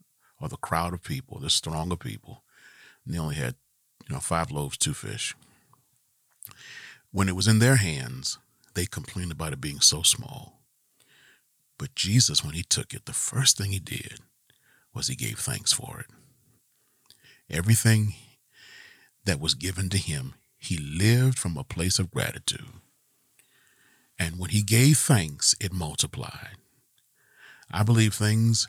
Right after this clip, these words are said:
things, things move beyond us when we learn how to live from a place of gratitude. And I think that's, that's one of the things I'm, I'm learning to do now,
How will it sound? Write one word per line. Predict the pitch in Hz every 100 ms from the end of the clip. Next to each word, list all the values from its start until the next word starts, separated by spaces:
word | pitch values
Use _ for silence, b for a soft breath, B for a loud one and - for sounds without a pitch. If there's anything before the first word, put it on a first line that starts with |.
| _
things, | - 107 110 117 - _ _ _ b b b b
things | - 110 113 113 110 - - -
move | 90 98 104 98
beyond | 101 92 92 95 87 76
us | 71 - -
when | 85 85
we | 82 82 -
learn | 87 90 78
how | 82
to | 80
live | 80 82 -
from | 80
a | 78
place | - 73 -
of | 76
gratitude. | 67 67 - - - - _ _ _ _ B B B B B B B B
And | -
I | 78
think | 92 92 -
that's, | 92 87 - - - -
that's | 98 92
one | 110
of | 120 113
the |
things | 101 90
I'm, | 82 92 -
I'm | 87
learning | 90 95 98
to | 90
do | 78 82
now, | 78 65 60